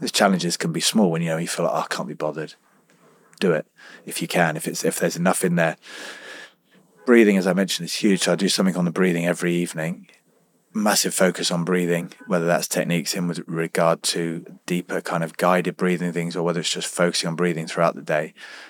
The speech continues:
Whenever I can, even when I'm training, I'll focus on nasal breathing massively. Nasal breathing all the time, especially sort of belly-wise, to see when I can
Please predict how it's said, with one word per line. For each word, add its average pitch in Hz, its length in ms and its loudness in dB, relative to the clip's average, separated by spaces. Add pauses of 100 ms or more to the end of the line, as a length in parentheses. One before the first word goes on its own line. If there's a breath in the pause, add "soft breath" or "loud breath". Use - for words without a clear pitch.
Whenever 92 340 -2
I 85 80 0
can, 82 540 -4
even 90 200 -2
when 87 120 -2
I'm 85 120 -2
training, 85 440 0
I'll 78 80 -4
focus - 360 -2
on 82 140 -2
nasal 87 320 2
breathing 82 420 -2
massively. 85 600 -2 (1080 loud breath)
Nasal 92 440 2
breathing 85 560 2
all 95 180 4
the 90 80 2
time, 82 360 2
especially - 460 -4
sort - 260 -4
of - 80 -12
belly-wise, 85 500 2
to - 100 -8
see 90 240 0 (100)
when 95 320 2
I 90 120 2
can 82 360 -8